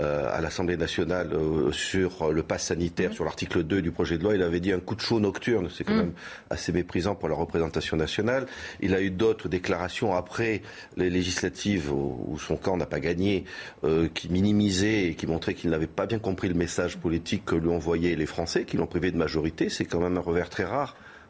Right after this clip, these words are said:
Speaker 1: pour un exé-, pour un président de la République sous la cinquième.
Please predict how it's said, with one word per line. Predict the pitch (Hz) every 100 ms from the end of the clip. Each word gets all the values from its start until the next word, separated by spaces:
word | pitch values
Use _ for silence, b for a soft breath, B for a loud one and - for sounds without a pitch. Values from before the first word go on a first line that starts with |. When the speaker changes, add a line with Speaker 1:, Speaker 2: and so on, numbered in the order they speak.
| -
Speaker 1:
pour | 95 80
un | 87
exé-, | 87 80 82 85
pour | -
un | 82
président | 87 82 85
de | 90
la | 76
République | 78 - 78 95
sous | -
la | 73
cinquième. | - 76 117 139